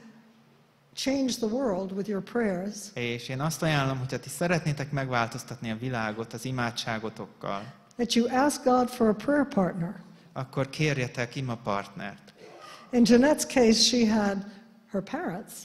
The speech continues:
Speaker 2: Janet esetében ott voltak a szülei,
Speaker 1: who were prayer partners for sixty years.
Speaker 2: akik az ő ima partnerei voltak hatvan éven keresztül.
Speaker 1: Unfortunately, I didn't have that in my life.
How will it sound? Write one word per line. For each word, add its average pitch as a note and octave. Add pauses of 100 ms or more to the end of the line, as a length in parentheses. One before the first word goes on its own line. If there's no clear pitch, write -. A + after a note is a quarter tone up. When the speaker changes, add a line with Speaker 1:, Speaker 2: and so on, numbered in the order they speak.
(300)
Speaker 2:
Janet D#3
esetében C#3
ott D3
voltak C3+
a B2
szülei, A2 (200)
Speaker 1:
who B3
were A3+
prayer C#4+ (100)
partners G#3+
for G#3+
sixty - (160)
years. F#3+ (200)
Speaker 2:
akik C3
az B2+
ő C3
ima C#3
partnerei C#3
voltak A#2
hatvan C3
éven A#2+
keresztül. A2+
Speaker 1:
Unfortunately, A3+ (420)
I C4
didn't G#3+
have G3
that G#3
in G3
my F#3+
life. F3+